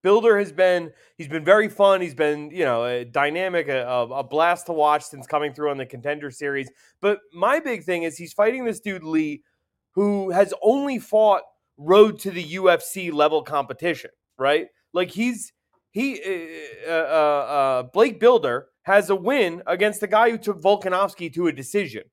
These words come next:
early in Volkanovski's U F C run in, in, I can't remember the guy's name, it was Austin something, I think. Um, but it's like Blake Bilder has been in there against actual U F C competition,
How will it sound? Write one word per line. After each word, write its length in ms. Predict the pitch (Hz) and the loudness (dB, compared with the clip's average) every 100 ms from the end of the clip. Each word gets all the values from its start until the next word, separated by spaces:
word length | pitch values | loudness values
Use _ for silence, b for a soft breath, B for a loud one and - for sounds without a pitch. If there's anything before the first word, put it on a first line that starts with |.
| _ - | _ -4
early 300 | 160 175 170 | -2 0 0
in 80 | 151 | 0
Volkanovski's 680 | 156 151 143 147 - 135 117 | 0 0 -4 -6 -6 -14 -8
U 140 | 123 | -6
F 80 | 113 | -8
C 220 | - 127 | -10 -10
run 280 | 120 113 113 | -6 -6 -6
in, 220 | 113 113 | -8 -10
in, 360 | 131 120 113 110 | -10 -8 -8 -12
I 60 | |
can't 200 | - 160 | -12 -10
remember 220 | 139 131 | -8 -8
the 60 | 117 | -8
guy's 240 | 117 110 | -6 -8
name, 100 | 110 | -10
it 20 | 104 | -14
was 80 | |
Austin 440 | 90 123 120 123 123 | -6 -4 -6 -10 -14
something, 360 | 131 117 127 | -10 -8 -6
I 80 | 120 | -8
think. 240 | - 123 - b b - | -6 -10 -10 b b 4
Um, 420 | 143 139 131 110 _ _ _ _ | 6 6 4 -4 _ _ _ _
but 140 | 196 220 | 2 4
it's 140 | 220 | 6
like 240 | 220 - | 4 6
Blake 260 | 196 254 233 | 6 6 6
Bilder 320 | 247 254 226 | 2 6 4
has 180 | 185 156 | 4 0
been 280 | 123 165 202 | 4 4 4
in 140 | 185 | 2
there 260 | 165 160 143 | 4 2 2
against 320 | 135 143 - _ | -2 -6 -8 _
actual 560 | 147 185 240 - 262 247 | 2 2 2 -4 -4 -4
U 220 | 180 220 | 4 4
F 80 | 214 | 4
C 180 | 214 196 | 0 -2
competition, 840 | 170 185 - 170 160 - 120 117 | 2 2 2 0 -2 -2 -6 -8